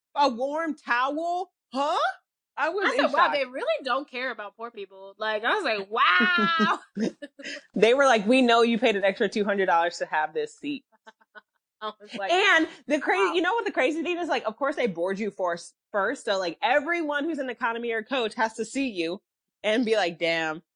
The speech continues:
Speaker 1: to the back I go." Like, you know what I mean?
Speaker 2: They got money. Yeah.
Speaker 1: <laughs>
Speaker 2: No, but I've had that experience before. I, like, my cousin, like, flew me and my mom over to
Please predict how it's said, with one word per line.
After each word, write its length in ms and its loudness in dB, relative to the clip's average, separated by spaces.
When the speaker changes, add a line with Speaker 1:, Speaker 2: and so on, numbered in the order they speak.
Speaker 1:
to 140 0
the 120 -2
back 280 -2
I 160 -2
go." 400 -4
Like, 240 -2
you 60 2
know 80 0
what 100 2
I 60 0
mean? 320 2
Speaker 2:
They 60 4
got 280 0
money. 500 -4
Yeah. 100 -4
Speaker 1:
<laughs> 60 -6
Speaker 2:
No, 160 4
but 100 6
I've 240 0
had 180 -6
that 160 -2
experience 440 -12
before. 420 -10
I, 360 -6
like, 180 -10
my 260 -8
cousin, 540 -10
like, 240 -10
flew 240 -8
me 140 -6
and 80 -6
my 120 -4
mom 300 -4
over 280 -4
to 100 -6